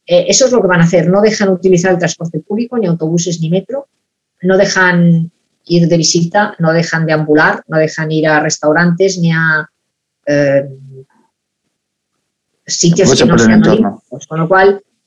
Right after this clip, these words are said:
Speaker 1: eh, yo creo que el que vaya va a estar de la habitación al pabellón o al I B C y vuelta a la habitación. Ni siquiera creo que en el hotel van a poder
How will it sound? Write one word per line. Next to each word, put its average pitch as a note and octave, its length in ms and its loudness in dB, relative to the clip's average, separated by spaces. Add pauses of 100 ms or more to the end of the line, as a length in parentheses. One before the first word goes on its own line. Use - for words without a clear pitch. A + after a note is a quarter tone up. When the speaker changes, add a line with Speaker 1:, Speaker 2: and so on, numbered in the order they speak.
(220)
Speaker 1:
eh, E3+ 280 0
yo G3 200 2
creo A3 240 2
que F3 540 2
el E3+ 180 2
que E3+ 100 0
vaya G3+ 540 2
va F3 60 0
a - 20 2
estar E3 540 0
de F3 260 0
la F3 80 4
habitación A3 760 2 (100)
al G3+ 240 0
pabellón G3+ 680 2
o F3 160 4
al F3+ 100 4
I G#3 80 4
B A3 120 4
C C4+ 540 2
y F3+ 160 0
vuelta F3+ 420 2
a E3+ 40 0
la D#3+ 60 0
habitación. D3+ 600 -4
Ni F#3+ 120 2
siquiera F#3+ 380 0
creo G#3 200 0
que F3 80 0
en E3 60 2
el D#3 80 4
hotel F3+ 400 2 (500)
van D#3+ 140 0
a D#3 100 0
poder D#3 600 2